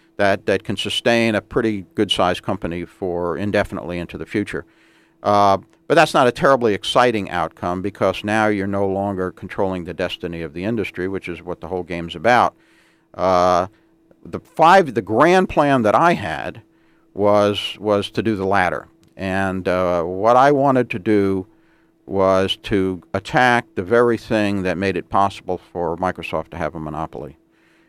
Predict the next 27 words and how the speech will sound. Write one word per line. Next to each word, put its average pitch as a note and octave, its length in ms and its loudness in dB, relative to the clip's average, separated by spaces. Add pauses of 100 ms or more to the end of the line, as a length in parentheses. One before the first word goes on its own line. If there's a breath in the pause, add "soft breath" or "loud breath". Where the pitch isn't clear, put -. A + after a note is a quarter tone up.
(140 soft breath)
And F2 160 -10
that G2+ 280 0
was F2 600 -2
the F2 80 -12
fact G#2 480 0
that F2+ 380 0
the F2+ 80 -6
way B2+ 540 2 (180)
computer, A2 560 -2
personal A#2 400 -2
computer G2+ 360 -2
architecture G2+ 580 -2
has F2 100 -8
worked A2+ 380 0 (640 soft breath)
is, G2 240 -6 (540)
uh, E2+ 220 -2
you F2+ 240 -2
have F#2+ 240 0
hardware, D3 800 4
you F#2 140 -6
have F#2 160 0
an F2+ 80 0
operating B2+ 420 2
system, - 440 -6
and G2 100 -4
you F#2 100 -4
have F#2 300 0